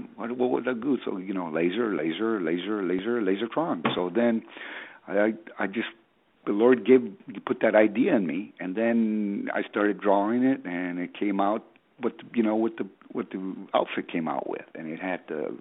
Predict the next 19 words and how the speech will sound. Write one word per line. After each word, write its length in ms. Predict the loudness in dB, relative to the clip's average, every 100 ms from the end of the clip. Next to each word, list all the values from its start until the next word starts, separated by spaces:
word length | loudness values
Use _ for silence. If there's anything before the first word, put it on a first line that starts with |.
| -6
laser 260 | -4 -2
tag 260 | -4 -4 -2
on 180 | 0 0
it, 100 | -2 -6 -16 -16 -16 -18 -18 -8
and, 520 | -4 -2 -2 -4 -4
uh, 720 | -2 0 -2 -2 -4 -4 -4 -6
and, 500 | -6 -4 -6 -6 -10 -14 -12 -12 -8
you 80 | -4
know, 160 | -2 0
I'd, 220 | 0 2
I'd 200 | 2 2
take 160 | -4 -2
it 80 |
off 140 | -4 -4
naturally 360 | -8 -8 -10 -10
to 160 | -8 2
wrestle. 420 | 2 2 -4 -10 _ _ -20 -20 -20 _ _ -4
But, 280 | -2 0
uh, 500 | -2 -6 -6 -8 -8